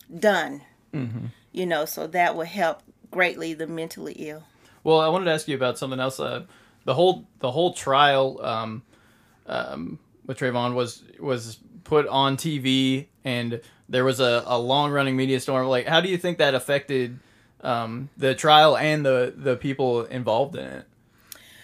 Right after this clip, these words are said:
Speaker 1: Well, you know, it was disappointing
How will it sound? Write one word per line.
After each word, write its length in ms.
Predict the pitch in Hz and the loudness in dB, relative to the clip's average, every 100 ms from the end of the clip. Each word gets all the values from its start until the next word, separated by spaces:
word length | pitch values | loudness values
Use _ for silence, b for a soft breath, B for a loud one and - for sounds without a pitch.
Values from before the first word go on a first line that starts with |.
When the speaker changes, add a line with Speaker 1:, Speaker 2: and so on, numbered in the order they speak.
| B B B | B B B
Speaker 1:
Well, 500 | 269 262 254 254 - | 0 4 6 6 2
you 120 | 269 269 | -2 0
know, 200 | 233 233 | 4 4
it 80 | |
was 180 | 226 226 | 4 2
disappointing 960 | 220 240 233 202 - 214 196 165 147 | 4 2 2 -8 -4 -2 -2 -4 -8